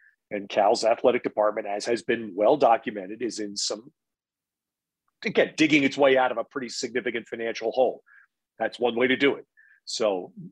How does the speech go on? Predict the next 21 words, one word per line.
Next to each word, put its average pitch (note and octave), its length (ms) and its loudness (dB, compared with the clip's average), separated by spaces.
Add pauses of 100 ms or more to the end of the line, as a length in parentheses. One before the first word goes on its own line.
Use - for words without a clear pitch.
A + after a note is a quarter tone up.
(200)
uh, A2 160 2
Notre B2 220 2
Dame B2 180 2
not A#2 180 2
only A#2+ 140 -2
plays A#2+ 280 -2
Stanford B2 360 -4
and A2+ 100 -10
U A#2+ 140 0
S A2 80 -4
C, C#3+ 140 -2
but A2+ 120 -6
they A2+ 100 -2
also A#2+ 260 -2
play A2+ 200 -4
Cal C3 400 0
this - 160 -10
year. - 120 -20
So - 120 -14 (100)
they're D#3 140 4
playing C#3+ 360 2